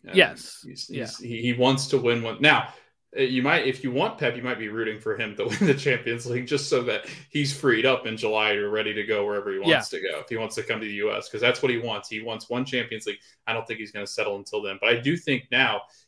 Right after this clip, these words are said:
Speaker 1: he's gotten to the point where I think he has kind of had his head turned, kind of looking at his other options, 'cause I do think something else is coming down the line for him. I just don't see him stepping out of coaching just yet.
Speaker 2: Mm-hmm.
Speaker 1: So that'd be cool, though. Like, uh, could you imagine?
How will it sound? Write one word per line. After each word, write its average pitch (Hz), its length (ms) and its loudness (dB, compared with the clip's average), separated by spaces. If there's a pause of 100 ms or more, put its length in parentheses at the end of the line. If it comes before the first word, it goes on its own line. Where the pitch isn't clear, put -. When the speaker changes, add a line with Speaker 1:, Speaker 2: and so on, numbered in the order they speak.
Speaker 1:
he's 117 160 -6
gotten - 240 2
to 123 100 -12
the 117 100 -6
point 120 300 -4
where 104 120 -2
I 104 80 0
think 117 240 -6
he 113 240 -10
has 104 520 -2
kind 117 220 0
of 101 100 -6
had 104 240 0
his 101 200 -8
head 104 260 -2
turned, 101 360 -8
kind 107 140 -6
of 98 80 -6
looking 110 360 -8
at 101 220 -4
his 107 160 -10
other 101 220 0
options, 95 440 -6
'cause - 120 -16
I 98 80 -12
do 107 140 -12
think 98 240 -8 (720)
something 123 300 0
else 113 240 0
is - 60 -10
coming 104 200 -4
down 98 160 -2
the 95 80 -6
line 98 300 -2
for 117 120 0
him. 117 200 -2
I 107 80 -2
just 107 180 -8
don't - 160 -8
see - 160 -10
him 127 160 -14
stepping - 380 -8
out - 100 -14
of - 80 -20
coaching - 420 -12
just - 240 -18
yet. 143 120 -10
Speaker 2:
Mm-hmm. 127 200 -10 (1500)
Speaker 1:
So - 200 -16 (100)
that'd 160 140 8
be 269 120 0
cool, 127 280 4
though. 104 320 -4
Like, 113 220 -2
uh, 92 200 -4
could 147 140 -14
you 170 80 -6
imagine? 113 320 -10